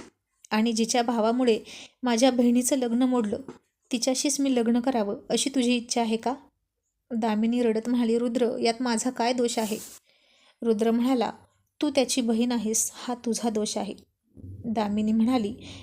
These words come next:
"मी त्याच्याशी सगळे संबंध तोडायला तयार आहे.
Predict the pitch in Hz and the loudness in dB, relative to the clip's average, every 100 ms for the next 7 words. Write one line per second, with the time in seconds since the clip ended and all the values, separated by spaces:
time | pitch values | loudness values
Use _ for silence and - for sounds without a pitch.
0 | - 262 277 254 233 247 254 - 226 - | -2 -2 2 2 2 0 0 0 0 0
1 | 226 247 254 247 226 233 233 208 233 196 | 2 2 2 2 2 2 2 2 0 0
2 | 196 233 240 208 202 196 | -2 -2 0 0 0 -4